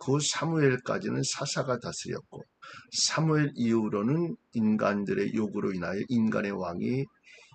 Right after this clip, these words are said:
에, 그들을 다스리게 됩니다. 사사는 하나님께서 이스라엘 민족을 다스리신다는 상징적 의미가 있어요. 그건 하나님의 사람, 하나님이 선택한 사람들이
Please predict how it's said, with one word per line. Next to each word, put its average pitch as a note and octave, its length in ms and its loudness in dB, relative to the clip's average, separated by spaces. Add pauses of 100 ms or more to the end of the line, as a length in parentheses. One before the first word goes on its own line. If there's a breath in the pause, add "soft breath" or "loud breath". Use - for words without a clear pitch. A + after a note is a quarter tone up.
(140)
에, F#2 800 -4
그들을 F2 380 -4
다스리게 F2+ 540 -6
됩니다. D#2+ 340 -10 (1160 soft breath)
사사는 D#3+ 440 6
하나님께서 C3 560 4
이스라엘 A2 320 2
민족을 G#2 460 2
다스리신다는 A2+ 880 -2
상징적 C3 800 0
의미가 F#2+ 260 -4
있어요. - 300 -8 (420 loud breath)
그건 B2+ 180 -2
하나님의 D3+ 640 6
사람, B2 380 2
하나님이 D3 500 2
선택한 A#2+ 520 2
사람들이 A2 760 0